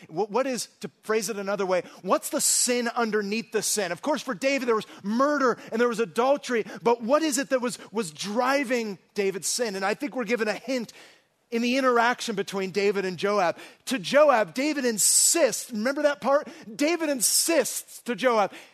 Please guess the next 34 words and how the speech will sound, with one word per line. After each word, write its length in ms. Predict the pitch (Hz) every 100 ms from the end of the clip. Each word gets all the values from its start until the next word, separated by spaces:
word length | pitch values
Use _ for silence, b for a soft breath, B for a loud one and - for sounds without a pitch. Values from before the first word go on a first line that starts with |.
| B
"Joab, 320 | - 294 277 - - 180
don't 260 | 311 320 254
let 260 | 233 226 175
this 220 | 214 -
thing 300 | 214 202 185
be 160 | 190
displeasing 680 | 165 175 - 170 175 165 170
to 100 | 170
you." 240 | 170 180 202
And 100 | 151
then 80 | 156
he 80 | 143
minimizes 560 | 143 139 123 113 117
it. 120 | 135
You 100 | 190
know 140 | 202 185
how 220 | 165 165
it 60 | 143
is 220 | 143 139
in 100 | 131
battle. 440 | 113 107 104 110 _ _ _ _ _ _ _ _ _ _ _ _ _ _ 110
One 240 | 143 156
person 320 | 147 156 151
gets 320 | 135 156 -
cut 260 | - 151 -
down, 440 | 139 139 143 147
another 340 | 147 131 143 147
person 400 | 147 147 - 143
doesn't. 340 | 143 143 156
You 220 | 165 233
know 180 | 196 131
how 220 | 175 170
it 100 | 151
is. 320 | 107 98 -